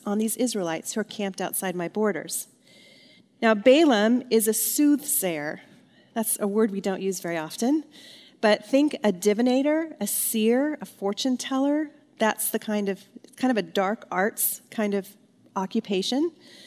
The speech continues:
He was a Gentile prophet, and he lived up north in the area of Syria. He was considered a priest,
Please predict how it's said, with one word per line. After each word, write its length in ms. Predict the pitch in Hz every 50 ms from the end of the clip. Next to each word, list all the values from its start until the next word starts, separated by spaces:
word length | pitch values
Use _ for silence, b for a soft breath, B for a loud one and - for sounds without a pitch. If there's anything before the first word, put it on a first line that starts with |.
| B B B B B B B B
He 180 | - 269 269
was 240 | 277 285 285 269 - -
a 80 | - 208
Gentile 600 | 208 - 226 208 226 254 - - 277 269 269 277
prophet, 480 | - - 247 208 220 226 - 320 294
and 120 | 269 247 214
he 120 | 226 226
lived 300 | 214 196 214 226 214 -
up 220 | - 208 208 - -
north 520 | 202 202 196 202 240 277 262 - - - -
in 120 | - 214 202
the 100 | 196 -
area 300 | 202 202 202 202 196 -
of 100 | 185 180
Syria. 560 | - - 208 196 190 196 196 202 233 294 320 - - _ _ _ _ _ _ _ B B B B B
He 60 | B
was 140 | 240 233 -
considered 420 | - 262 240 - 269 254 254 214 -
a 100 | 202 180
priest, 720 | - - - - 240 240 277 339 349 - - - -